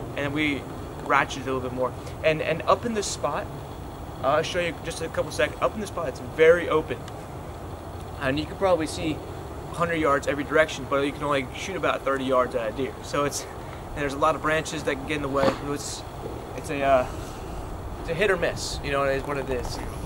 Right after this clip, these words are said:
But there's a lot of deer that come through this, a lot of trails, a lot of different stuff that come through this spot.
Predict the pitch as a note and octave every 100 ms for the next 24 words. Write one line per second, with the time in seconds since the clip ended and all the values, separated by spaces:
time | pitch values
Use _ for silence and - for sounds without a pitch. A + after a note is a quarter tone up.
0 | - C#3 D3 D3 D#3 F#3 D#3 F#3 D#3+ E3
1 | D3 C#3+ B2+ B2 C#3 D#3 - E3+ E3 -
2 | - B2+ C#3 D3 C#3 C#3+ C3 - C3+ -
3 | - C3 B2+ A#2 - A2+